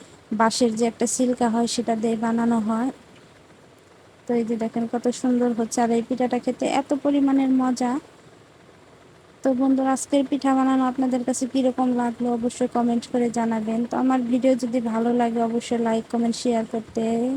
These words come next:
ফলো করতে ভুলবেন না। তো অনেক কষ্ট করে ভিডিও বানাই, তো আপনাদের সাপোর্ট ভালোবাসা পেলে কিন্তু আমারও অনেক ভালো লাগবে। তো দেখেন কত সুন্দর করে পিঠা বানাচ্ছি। এভাবেই কিন্তু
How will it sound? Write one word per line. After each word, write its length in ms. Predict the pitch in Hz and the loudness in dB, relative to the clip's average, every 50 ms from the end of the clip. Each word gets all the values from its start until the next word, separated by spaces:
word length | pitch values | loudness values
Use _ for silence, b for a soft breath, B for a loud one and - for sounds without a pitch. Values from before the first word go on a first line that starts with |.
| 262 - | -6 -6
ফলো 260 | - 247 240 233 233 | -4 -4 -2 -2 -2
করতে 300 | 220 - 233 220 - - 233 208 | -2 -4 -6 -4 -2 -4 -2 -2
ভুলবেন 460 | 214 214 233 233 226 240 233 233 233 | -2 -4 -4 -2 0 0 0 0 2
না। 160 | 226 226 240 277 330 - - - - - - - - - - - | 0 0 0 -2 -4 -6 -10 -18 -20 -20 -20 -20 -20 -20 -20 -8
তো 100 | - 254 | -2 0
অনেক 200 | 254 262 262 247 - | 2 2 2 2 0
কষ্ট 280 | 247 254 - - - 269 | -2 -2 -2 -2 -4 -4
করে 200 | 240 254 247 254 | -2 0 0 0
ভিডিও 320 | 240 233 247 226 247 247 247 240 | 0 0 -2 0 2 2 2 2
বানাই, 340 | 240 233 240 233 240 240 247 | 0 0 0 0 0 -2 -2
তো 140 | 240 - 247 240 233 | -2 -2 -2 -2 -2
আপনাদের 380 | 233 - 247 240 233 226 233 226 | -2 -2 -2 0 0 0 -2 -2
সাপোর্ট 380 | - - 233 226 - 240 226 214 | -2 -4 -4 -4 -4 -4 -4 -2
ভালোবাসা 540 | 214 220 220 226 226 226 233 226 - 240 226 | -2 -2 0 0 0 0 -2 -2 -2 -2 -2
পেলে 420 | 226 - 240 233 226 226 226 233 226 | -2 -2 0 0 0 0 0 -2 -2
কিন্তু 280 | - 240 226 214 - 226 | -2 -4 -4 -2 -2 -2
আমারও 300 | 226 226 226 226 226 233 | 0 0 0 0 0 0
অনেক 240 | 226 233 226 226 220 214 | 0 0 0 0 -2 -4
ভালো 240 | 202 214 214 214 220 | -4 -4 -4 -2 -2
লাগবে। 400 | 226 226 226 220 214 208 220 226 233 247 - | -2 -2 -2 -4 -4 -4 -4 -2 -2 -4 -4
তো 100 | - 226 | -4 -6
দেখেন 300 | 214 214 214 214 - 220 214 | -4 -4 -6 -6 -6 -8 -6
কত 200 | - 233 220 - 233 | -6 -6 -4 -4 -6
সুন্দর 360 | - - 240 233 233 226 226 220 | -4 -2 -2 -2 -2 -2 -4 -4
করে 200 | - 226 226 226 | -4 -4 -6 -4
পিঠা 280 | 220 - 226 - 240 220 | -6 -6 -6 -4 -4 -4
বানাচ্ছি। 520 | 220 226 233 233 233 - - - - 247 247 277 - - - - - - - - - - - - _ _ _ _ - - - - - - - - - | -4 -4 -4 -4 -6 -8 -8 -6 -4 -2 -2 -2 -4 -8 -14 -20 -20 -20 -20 -20 -20 -20 -20 -20 _ _ _ _ -20 -20 -20 -20 -20 -20 -20 -4 0
এভাবেই 440 | 240 262 233 262 269 247 277 269 262 | 2 4 4 4 6 6 4 4 4
কিন্তু 280 | - 269 262 254 277 | 2 0 0 0 0